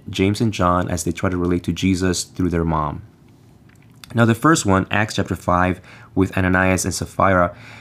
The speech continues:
there's a financial change. Um, there, there was a change, an unex-, unexpected change. They, they had made a, a promise that they would sell a,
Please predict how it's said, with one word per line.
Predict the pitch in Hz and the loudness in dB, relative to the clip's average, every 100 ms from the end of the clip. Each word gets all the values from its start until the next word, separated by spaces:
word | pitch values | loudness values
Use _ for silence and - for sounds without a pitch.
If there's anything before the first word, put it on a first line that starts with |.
| - - | -10 0
there's | 120 139 | 0 2
a | |
financial | - 113 143 135 101 | 2 2 2 0 -2
change. | - - - - - - - - - - - - - | -2 -4 -6 -12 -14 -20 -20 -20 -20 -20 -20 -12 -2
Um, | 92 92 90 - - - - | 0 2 0 -4 -12 -20 -4
there, | 98 101 | 0 2
there | 107 107 | 2 2
was | 107 | 2
a | 101 | -2
change, | - 98 101 127 - - | -2 2 2 2 -2 -4
an | 104 117 | 0 4
unex-, | 165 175 - | 4 2 -2
unexpected | 127 156 - - - - | -2 -2 0 0 0 -2
change. | - 82 - - | -4 -6 -8 -4
They, | 98 98 | -2 0
they | 101 | 0
had | 98 90 | 2 0
made | 101 98 | 0 0
a, | - - | -2 -10
a | - - | -14 -6
promise | - 151 107 92 | 2 2 4 0
that | 87 - | -2 0
they | 92 | 0
would | 87 | 0
sell | - 92 95 | 0 0 0
a, | - | -4